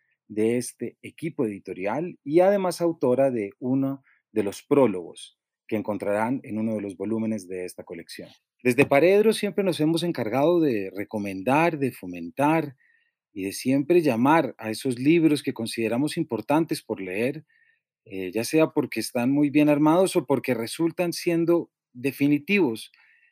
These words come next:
en nuestro panorama literario. Y yo creo que en este caso estamos frente a una colección que es muy importante, ya que no solamente, como decimos, consolida este trabajo que se lleva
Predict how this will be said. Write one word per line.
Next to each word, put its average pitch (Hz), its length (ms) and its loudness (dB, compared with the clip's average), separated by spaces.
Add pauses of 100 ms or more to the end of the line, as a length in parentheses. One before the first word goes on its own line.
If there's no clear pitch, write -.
en 127 120 4
nuestro 127 260 2
panorama 127 560 2
literario. 143 580 2
Y 104 60 -4
yo 110 120 -6
creo 143 260 0
que 127 200 -4
en 123 120 0
este 131 320 -2
caso 170 340 0
estamos 131 420 -6
frente 123 280 -4
a 113 60 -2
una 135 220 0
colección 127 600 -4
que 120 320 -8 (440)
es 104 140 -8
muy 165 240 6
importante, 117 840 -2 (380)
ya 127 300 0
que 151 180 0
no 147 100 2
solamente, 156 520 0
como 131 260 -2
decimos, 131 400 -6
consolida 131 580 2
este 127 200 -6
trabajo 117 400 -4
que 123 100 -10
se 110 180 -8
lleva 117 420 -8